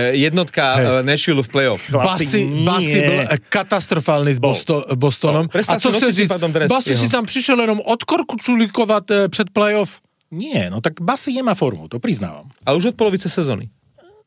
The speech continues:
Speaker 3: Od dvoch tretín sezóny, ale áno.
Speaker 1: <laughs>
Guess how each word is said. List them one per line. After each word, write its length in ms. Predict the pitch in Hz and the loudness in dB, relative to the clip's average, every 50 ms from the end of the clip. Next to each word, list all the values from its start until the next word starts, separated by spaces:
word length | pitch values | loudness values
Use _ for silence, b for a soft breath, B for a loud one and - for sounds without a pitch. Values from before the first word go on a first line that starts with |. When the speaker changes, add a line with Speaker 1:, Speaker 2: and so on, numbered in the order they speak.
| _ - 403 415 - - - - | _ -20 -20 -20 -20 -20 -14 -6
Speaker 3:
Od 140 | 349 269 202 | -2 0 2
dvoch 320 | 202 170 160 180 190 156 - | 2 2 2 2 0 0 0
tretín 380 | - 151 131 113 - 95 80 | -2 -2 -2 -2 -4 -10 -14
sezóny, 400 | - - 107 95 113 147 208 - | -12 -12 -10 -8 -8 -6 -6 -4
ale 240 | - - - 151 - - | -2 0 2 2 2 2
áno. 300 | - - 101 139 - - - 160 B 156 B | 2 0 0 0 -2 -2 -4 -8 B -10 B
Speaker 1:
<laughs> 200 | B B B B | B B B B